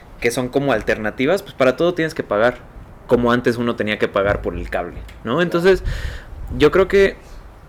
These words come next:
Speaker 1: ahí es donde tiene que ver con, con nosotros como consumidores y también como, como nosotros de qué es lo que estamos esperando de las plataformas. Un poco retomando lo, lo que les estaba diciendo ahorita,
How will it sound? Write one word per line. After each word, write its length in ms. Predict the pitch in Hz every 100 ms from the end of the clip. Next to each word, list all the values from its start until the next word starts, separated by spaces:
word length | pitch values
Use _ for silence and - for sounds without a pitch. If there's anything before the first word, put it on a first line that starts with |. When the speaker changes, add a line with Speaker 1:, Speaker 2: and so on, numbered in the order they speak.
| - - - - - - -
Speaker 1:
ahí 220 | 135 160
es 100 | 185
donde 200 | 190 165
tiene 240 | 143 147 160
que 100 | 135
ver 140 | 127
con, 320 | 131 147 139 147
con 120 | 107
nosotros 380 | 110 135 131 143
como 240 | 120 107
consumidores 840 | - 104 - 107 107 107 120 143 143
y 40 |
también 340 | 120 104 107 113
como, 440 | 123 120 107 -
como 400 | - 104 101 101
nosotros 720 | 101 104 - 120 120 127 127
de 200 | 113 107
qué 120 | - 120
es 80 |
lo 140 | 120 131
que 80 | 117
estamos 300 | 120 120 117
esperando 440 | 101 104 107 113
de 100 | 104
las 160 | 98 -
plataformas. 560 | 107 - 110 147 156
Un 100 | 175
poco 180 | 180 190
retomando 560 | 196 165 127 131 147 151
lo, 140 | 135
lo 160 | 120 113
que 80 |
les 140 | 113 113
estaba 200 | - 147
diciendo 380 | 143 117 135 135
ahorita, 380 | 135 131 113